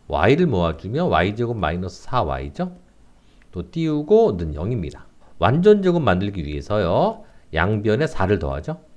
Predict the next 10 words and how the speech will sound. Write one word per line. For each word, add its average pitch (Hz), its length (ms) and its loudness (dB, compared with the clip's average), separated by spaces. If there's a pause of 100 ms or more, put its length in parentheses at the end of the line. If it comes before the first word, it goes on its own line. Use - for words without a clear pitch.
(220)
얘도 175 440 6
사가 147 360 0
필요합니다. 76 520 -4
양변에 90 400 -2
역시 214 640 -4 (200)
사를 76 360 -4
더해줍니다. 82 640 -4 (480)
자, 104 120 -6
그럼 110 180 -2
이만큼은요. 135 920 0